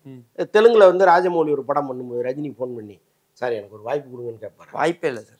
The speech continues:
Speaker 2: அதுதான், அந்த மாதிரி தான். இப்ப நம்ம வந்து லோகேஷ் கனகராஜ் நமக்கு பெரிய டைரக்டரா தெரியுறாரு.
Speaker 1: ம்.
Speaker 2: அவர் படம் பண்ணும்போது அங்கேருந்து phone பண்ணி கேட்டாங்க, இங்கேருந்து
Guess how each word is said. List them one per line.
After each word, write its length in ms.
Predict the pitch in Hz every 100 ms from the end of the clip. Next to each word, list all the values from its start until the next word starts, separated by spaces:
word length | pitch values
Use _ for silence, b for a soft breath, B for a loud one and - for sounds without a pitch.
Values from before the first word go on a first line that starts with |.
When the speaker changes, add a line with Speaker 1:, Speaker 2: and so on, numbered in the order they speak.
| _
Speaker 2:
அதுதான், 540 | - 123 226 240 - _
அந்த 240 | - 143 185
மாதிரி 260 | 226 233
தான். 180 | 269 214 -
இப்ப 160 | _ 110
நம்ம 280 | 92 117 170
வந்து 540 | 180 196 220 170 - _ _ _
லோகேஷ் 380 | 117 170 208 202
கனகராஜ் 280 | 202 220 240
நமக்கு 220 | 226 196
பெரிய 260 | 190 196
டைரக்டரா 380 | 185 170 165 165 160
தெரியுறாரு. 540 | 151 143 143 123 135
Speaker 1:
ம். 20 | - _ _ _
Speaker 2:
அவர் 260 | 220 240
படம் 220 | 220 233 226
பண்ணும்போது 340 | 208 190 185
அங்கேருந்து 520 | 185 123 131 156 165 147
phone 180 | 160
பண்ணி 160 | 170 165
கேட்டாங்க, 600 | 160 165 170 165 165 160
இங்கேருந்து 340 | 110 127 151